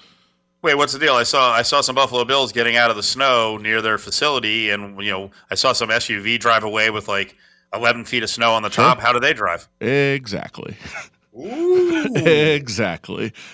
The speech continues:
Speaker 2: So
Speaker 1: Ooh.
Speaker 2: you can't go visit grandma for Christmas, but the Bills players can do what they want. Now, the,
Speaker 1: Yeah.
Speaker 2: the people of Buffalo who think the Bills can do, do no wrong and are the greatest thing that, that ever existed are like, "Who cares? The Bills, let 'em," and, like, you're really saying this when you couldn't go visit your grandmother?
Speaker 1: Yeah.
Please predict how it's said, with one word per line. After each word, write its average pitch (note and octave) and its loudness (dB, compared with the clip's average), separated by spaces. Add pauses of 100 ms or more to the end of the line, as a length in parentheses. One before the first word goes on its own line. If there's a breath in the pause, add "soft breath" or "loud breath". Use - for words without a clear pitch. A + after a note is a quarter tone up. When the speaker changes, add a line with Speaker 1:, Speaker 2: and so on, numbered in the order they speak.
Speaker 2:
So D3 2
Speaker 1:
Ooh. D4+ -12
Speaker 2:
you - 0
can't F3+ 2
go F3+ 0
visit D#3+ 0
grandma E3+ 2
for D#3+ -4
Christmas, F#3+ 0
but C3 2 (340 loud breath)
the G#2+ 2
Bills D3+ 2
players D#3+ 0
can E3+ -2
do D#3+ 2
what D#3+ 0
they C#3+ -2
want. D#3+ 0
Now, D3 2 (320 loud breath)
the, C#3+ 2
Speaker 1:
Yeah. C#3+ 0
Speaker 2:
the C3 0
people E3 0
of A#2+ -2
Buffalo D3 2
who A#2+ -2 (140)
think - 2
the B2+ 0
Bills A#2+ 0
can B2 -2
do, A#2 0
do A#2+ 0
no A2 0
wrong G#2 0
and C#3 -2
are A2+ 2
the G#2 -2
greatest G#2 -4
thing G#2+ -4
that, G#2+ -6
that A2 0
ever G#2 -2
existed G2 -4 (320 loud breath)
are A#2 0
like, A#2 2
"Who B3+ 6
cares? A3+ 2
The F3+ 2
Bills, G#3 2
let B3+ 0
'em," G3 -2
and, D3+ 0
like, D3 -2 (420 soft breath)
you're A3 2
really A3 2
saying A3+ 2
this C4 0
when D3 0
you A3 2
couldn't C4+ -2
go G3 4
visit G3 -2
your D3 0
grandmother? B3 0
Speaker 1:
Yeah. - -8